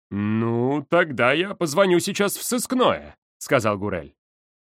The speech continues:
«И полицейскому комиссару», — добавил кто-то. «Да, пожалуй», — ответил инспектор.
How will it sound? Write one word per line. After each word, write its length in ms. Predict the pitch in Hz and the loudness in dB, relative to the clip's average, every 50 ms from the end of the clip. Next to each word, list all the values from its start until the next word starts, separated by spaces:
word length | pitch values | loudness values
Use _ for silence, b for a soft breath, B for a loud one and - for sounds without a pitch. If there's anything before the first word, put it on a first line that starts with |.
| _ _ _ _ _ _ - | _ _ _ _ _ _ 4
«И 180 | 160 175 190 | 6 8 8
полицейскому 680 | 190 208 202 202 208 - 214 208 190 - - 208 214 | 8 6 6 4 6 6 4 4 4 4 2 2 4
комиссару», — 680 | 190 226 226 254 254 - - 254 190 147 127 120 113 107 - | 2 2 0 0 -2 2 4 6 6 6 6 4 0 -2 -2
добавил 360 | 113 127 123 120 120 113 110 | -2 0 2 2 2 0 -2
кто-то. 380 | 107 - 110 101 - 101 98 98 _ _ _ _ _ _ _ _ _ _ _ _ _ _ _ _ _ _ _ _ _ _ | -2 -4 -6 -6 -6 -8 -12 -14 _ _ _ _ _ _ _ _ _ _ _ _ _ _ _ _ _ _ _ _ _ _
«Да, 520 | _ 101 107 110 104 95 85 80 87 90 - - _ _ _ _ | _ -4 0 0 0 0 -2 -4 -8 -10 -12 -16 _ _ _ _
пожалуй», — 580 | - - 139 131 95 78 76 76 82 - - _ _ _ _ _ _ | 2 2 2 2 0 -2 -4 -10 -14 -16 -18 _ _ _ _ _ _
ответил 420 | - 120 98 104 92 - - 92 95 | -4 -2 -2 -2 -6 -4 -6 -6 -6
инспектор. 560 | 92 87 - - 76 - _ - - - | -6 -8 -10 -14 -16 -16 _ -20 -20 -20